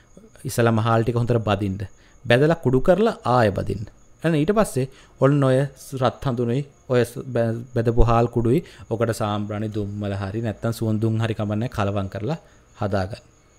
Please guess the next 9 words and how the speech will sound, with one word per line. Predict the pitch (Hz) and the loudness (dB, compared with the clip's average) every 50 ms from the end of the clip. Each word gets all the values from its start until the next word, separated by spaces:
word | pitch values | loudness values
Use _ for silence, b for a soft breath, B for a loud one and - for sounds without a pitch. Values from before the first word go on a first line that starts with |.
| - - | -10 -2
ඊට | 196 226 247 247 | -2 0 0 2
පස්සේ, | 175 127 - - - 101 107 160 - b b b b b b b b b b b b | 2 2 0 0 -2 -4 -4 -4 -6 b b b b b b b b b b b b
ආ, | - 123 123 | -2 -2 -2
ඔබ | - 147 151 160 165 175 220 226 - - - - | 2 0 2 4 6 4 4 4 0 -6 -8 -6
එදාට | 127 120 139 180 202 220 208 - | -4 0 0 2 2 2 2 2
අවශ්‍ය | 185 170 170 165 165 - - 160 | 4 4 4 4 2 2 2 4
වෙන්නේ | 151 151 151 151 147 143 175 247 - - - _ _ _ _ _ _ _ _ _ - | 4 4 4 2 0 0 0 -2 -4 -10 -20 _ _ _ _ _ _ _ _ _ -6
කහ | 123 117 139 151 - | -4 -2 -2 -2 -2
පාට | - 123 123 113 107 - | 0 -2 -2 -2 -4 -4